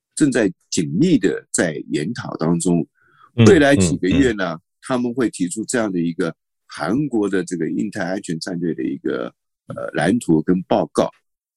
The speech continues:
Speaker 1: 我觉得这个可能也是跟刚才所讲的是美日韩之间，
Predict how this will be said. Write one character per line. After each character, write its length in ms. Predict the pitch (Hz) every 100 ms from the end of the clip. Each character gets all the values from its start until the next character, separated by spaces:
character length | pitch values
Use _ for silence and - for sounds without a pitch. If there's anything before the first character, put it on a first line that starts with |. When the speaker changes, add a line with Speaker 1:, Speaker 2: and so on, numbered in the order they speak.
| _ _ _ _ _ _ _ _
Speaker 1:
我 240 | 113 110
觉 160 | 110 226
得 120 | 269
这 120 | -
个 140 | 240 170 -
可 140 | 110
能 120 | 92
也 240 | 139 120 80
是 160 | 117
跟 220 | 107 123
刚 160 | 120 127
才 100 | 104
所 160 | - 107
讲 220 | - 60
的 80 | 73
是 160 | 71 -
美 240 | 73 69
日 180 | 139 143
韩 220 | - -
之 180 | - -
间， 260 | - 90